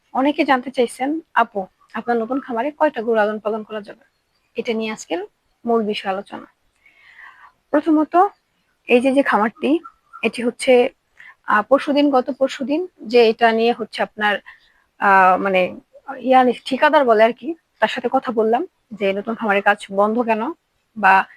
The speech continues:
আহ, কাজ, আহ, ওইরকম ভাবে কাজ শুরু হয়নি, তো কি অবস্থা? পরে ওনার তো সেই মেজাজ, মেজাজের কারণ আছে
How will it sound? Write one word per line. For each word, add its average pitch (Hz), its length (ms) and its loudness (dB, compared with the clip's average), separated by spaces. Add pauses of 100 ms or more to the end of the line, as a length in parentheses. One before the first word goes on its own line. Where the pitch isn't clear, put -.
(400)
আহ, 190 380 2 (540)
কাজ, 208 160 0 (120)
আহ, 196 340 2 (440)
ওইরকম 226 440 0
ভাবে 214 240 -2
কাজ 214 180 2
শুরু - 300 0
হয়নি, 262 280 4 (140)
তো 233 80 -6
কি - 200 -14
অবস্থা? 190 320 -12 (840)
পরে 392 160 2
ওনার 392 220 6
তো 359 120 0
সেই 277 200 4
মেজাজ, 262 380 2 (160)
মেজাজের 247 360 2
কারণ 240 240 4
আছে 262 240 -4